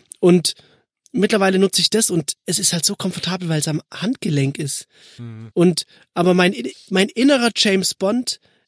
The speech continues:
Speaker 1: ist komplett befriedigt, wenn ich, äh, während ich irgendwas handwerke und bei irgendwelchen D-I-Y-Projekten verkack,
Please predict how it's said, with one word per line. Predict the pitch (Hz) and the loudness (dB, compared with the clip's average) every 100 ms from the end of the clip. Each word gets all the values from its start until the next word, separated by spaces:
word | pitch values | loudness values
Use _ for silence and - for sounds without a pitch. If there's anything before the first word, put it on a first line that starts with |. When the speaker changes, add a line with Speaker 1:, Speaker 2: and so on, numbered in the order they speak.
| - | -8
Speaker 1:
ist | 180 - | -4 -4
komplett | 208 214 202 202 - | -2 -2 -4 -8 -10
befriedigt, | 165 - 202 214 214 - - _ _ _ _ _ _ _ _ _ 202 | -10 -8 -6 -6 -8 -10 -14 _ _ _ _ _ _ _ _ _ -6
wenn | 175 185 | 0 2
ich, | 170 - | 2 0
äh, | 175 165 160 156 151 | 0 2 2 -2 -4
während | 170 202 226 | -2 -2 -2
ich | 202 - - | -4 -4 -6
irgendwas | 226 170 165 160 - | -2 0 2 0 0
handwerke | 226 233 151 151 156 - | -2 0 0 0 -2 -4
und | 175 165 180 | -2 -4 -4
bei | 165 | -4
irgendwelchen | 165 160 160 170 - - | -2 0 0 -2 -4 -4
D-I-Y-Projekten | 180 160 160 180 208 - 160 165 - 170 175 - - - | -2 0 -2 -2 -2 -2 -2 -2 -4 0 0 -2 -20 -20
verkack, | - - 160 - 185 - | -6 -2 0 2 -2 -2